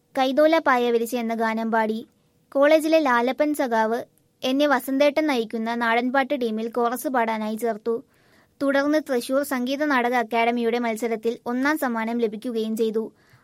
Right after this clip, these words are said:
അതിനുശേഷം കോളേജിലെ ഉഷാകുമാരി ടീച്ചർ പറഞ്ഞിട്ട് തൃശൂർ ജയ നയന എന്ന സംഘത്തിൽ ചേരുന്നു.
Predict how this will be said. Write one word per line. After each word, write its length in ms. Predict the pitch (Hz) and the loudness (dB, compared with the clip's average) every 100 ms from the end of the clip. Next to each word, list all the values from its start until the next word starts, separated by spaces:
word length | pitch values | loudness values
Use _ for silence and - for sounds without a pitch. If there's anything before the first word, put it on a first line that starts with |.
| - | -6
അതിനുശേഷം 640 | 269 254 320 349 311 285 294 | -4 -2 -2 -2 -2 -2 -2
കോളേജിലെ 500 | 269 247 254 247 262 | 0 2 0 0 -2
ഉഷാകുമാരി 640 | 240 277 277 285 285 302 | -2 0 0 2 0 0
ടീച്ചർ 340 | 269 233 247 | -2 -4 -4
പറഞ്ഞിട്ട് 460 | 247 233 220 214 226 - | -2 -4 -6 -6 -6 -2
തൃശൂർ 340 | 269 277 311 | -2 0 -2
ജയ 240 | 277 269 | 2 2
നയന 300 | 302 277 240 | 2 0 -2
എന്ന 220 | 247 240 240 | -4 -4 -4
സംഘത്തിൽ 460 | 254 233 226 240 | -4 -4 -2 -2
ചേരുന്നു. 500 | 240 233 226 226 233 | 0 -2 -2 -4 -8